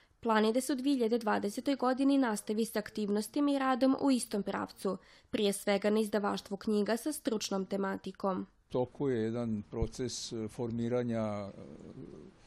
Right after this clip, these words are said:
Speaker 2: lektorata bunjevačkog jezika na Filozofskom fakultetu ovde. E, sad ostaje da se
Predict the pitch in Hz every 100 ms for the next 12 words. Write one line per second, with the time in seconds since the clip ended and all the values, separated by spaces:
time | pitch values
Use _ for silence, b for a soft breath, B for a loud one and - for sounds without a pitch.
0 | b b b - 120 113 - 120 113 120
1 | - 139 127 117 107 120 120 113 123 117
2 | 120 123 123 123 110 110 104 104 101 -
3 | 120 117 123 - 110 - 117 123 110 127
4 | 131 - 160 151 151 147 160 135 - -
5 | B B B B B B - - - 131
6 | 135 147 131 135 - 156 151 143 127 113
7 | - 131 127 127 - - 127 120